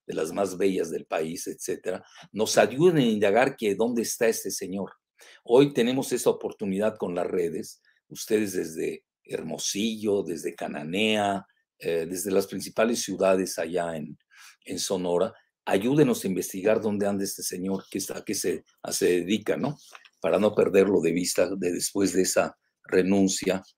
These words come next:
tan, eh, eh, eh, impetuosa. Entonces, vean, son los dos accionistas, consejeras, consejeros, ahí lo tienes, una nota del, de la empresa Bacanora,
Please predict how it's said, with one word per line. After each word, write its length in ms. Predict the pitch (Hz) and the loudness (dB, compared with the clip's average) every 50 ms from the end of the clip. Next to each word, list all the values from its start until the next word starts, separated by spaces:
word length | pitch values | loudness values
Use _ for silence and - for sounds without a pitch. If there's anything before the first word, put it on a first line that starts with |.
| _ _ _ _ _ | _ _ _ _ _
tan, 260 | 92 92 87 87 82 | -4 -4 -2 -2 -2
eh, 120 | 85 90 - | 0 0 2
eh, 680 | - 90 85 85 82 82 80 85 - - - 90 87 - _ _ _ _ _ _ _ | 4 4 6 6 8 6 6 4 4 2 -2 -4 -4 -6 _ _ _ _ _ _ _
eh, 280 | - 87 - - - - | -4 -2 -2 -2 -2 -4
impetuosa. 840 | - 95 87 82 - - 98 - - 110 104 104 95 - - - - - - _ | -6 -6 -6 -6 -4 -4 -4 0 4 6 8 8 8 6 0 -4 -6 -6 -16 _
Entonces, 240 | _ - 147 151 | _ 10 12 12
vean, 200 | 160 170 165 165 | 12 10 10 10
son 200 | 156 - 170 170 | 8 6 6 8
los 200 | 175 165 147 151 | 8 6 6 10
dos 320 | 151 156 156 156 156 - - | 10 10 10 10 6 -2 -6
accionistas, 880 | 113 - - - 131 120 131 135 131 - - 185 190 - - - _ _ _ _ _ _ _ _ _ _ _ _ _ _ _ _ _ _ _ | -8 -6 -2 0 0 2 2 0 -2 0 -2 -2 -2 -2 -8 -14 _ _ _ _ _ _ _ _ _ _ _ _ _ _ _ _ _ _ _
consejeras, 800 | - 117 110 110 - - 120 107 - - 127 131 131 127 120 - | 0 0 2 2 2 2 2 2 4 6 8 8 8 8 4 2
consejeros, 760 | - 104 - - 120 107 - - 135 143 151 165 147 - | -4 -4 -4 -4 -6 -4 2 6 6 6 6 6 2 0
ahí 80 | 120 107 | 0 2
lo 140 | 110 104 101 | 2 0 0
tienes, 360 | - 120 117 127 117 - - | 0 -2 -2 -2 -4 -4 -4
una 180 | 117 110 104 98 | -4 -4 -2 0
nota 340 | 95 98 98 - - 101 | -2 -2 -2 -2 -2 -2
del, 260 | 82 82 78 76 73 _ _ _ - _ _ _ | -2 -4 -6 -8 -12 _ _ _ -20 _ _ _
de 120 | 95 90 | -8 -2
la 80 | 85 87 | -2 -2
empresa 500 | 80 80 - - 101 101 98 - - 95 | -4 -2 -2 0 0 0 0 0 -4 -4
Bacanora, 720 | 87 87 - - 92 90 87 92 95 104 120 147 - - | -2 -4 -4 -4 -6 -6 -4 -2 0 2 2 0 -2 -6